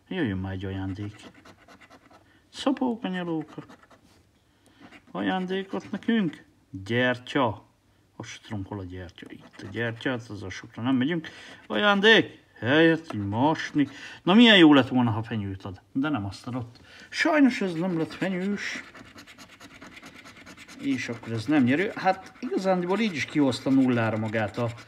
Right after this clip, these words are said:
karácsony. A kis karácsony. H. És T különböző, mert a négy karácsonyi sorsegyből egy négyezer forintos nyeremény jött, és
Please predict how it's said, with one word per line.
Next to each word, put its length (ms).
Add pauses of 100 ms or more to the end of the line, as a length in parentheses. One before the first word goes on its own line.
(340)
karácsony. 760 (680)
A 340
kis 600
karácsony. 640 (320)
H. 340 (2500)
És 540 (200)
T 80 (400)
különböző, 540
mert 280
a 60
négy 280
karácsonyi 500
sorsegyből 800 (1080)
egy 500
négyezer 680
forintos 480
nyeremény 480
jött, 280
és 280